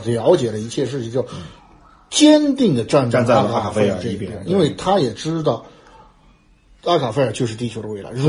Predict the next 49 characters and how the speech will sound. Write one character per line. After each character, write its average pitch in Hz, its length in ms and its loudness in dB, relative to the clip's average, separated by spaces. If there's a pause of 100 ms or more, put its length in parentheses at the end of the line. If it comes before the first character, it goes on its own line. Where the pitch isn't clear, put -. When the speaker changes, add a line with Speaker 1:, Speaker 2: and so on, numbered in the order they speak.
Speaker 1:
如 262 120 4
果 156 200 4
真 220 340 4
的 131 260 4 (600)
阿 165 160 4
卡 123 100 0
菲 135 100 4
尔 131 120 6
的 117 80 0
爹 135 160 0
妈 135 160 2
再 123 180 0
来 107 160 -10
的 107 60 -12
话， 101 240 -12
我 117 100 -2
们 135 100 -2
这 165 180 4
些 156 180 4
作 151 160 2
为 127 80 2
孙 202 280 6
子 131 100 -2
辈 120 180 2
的， 104 80 -8 (340)
打 147 360 2
不 190 100 2
赢 175 380 2
爹 170 260 8
妈。 156 440 4 (560)
Speaker 2:
对， 101 160 -6
而 131 140 -2
且 160 120 -4
这 202 120 2
儿 147 180 4 (480)
咱 120 140 -2
再 170 100 2
说 196 280 0
一 208 60 -4
点 - 140 -8
儿， - 120 -20 (160)
最 147 100 -6
后 139 60 -4
再 135 80 -2
说 175 260 -2
一 - 20 -4
点 98 160 -8
什 95 60 -16
么。 - 60 -18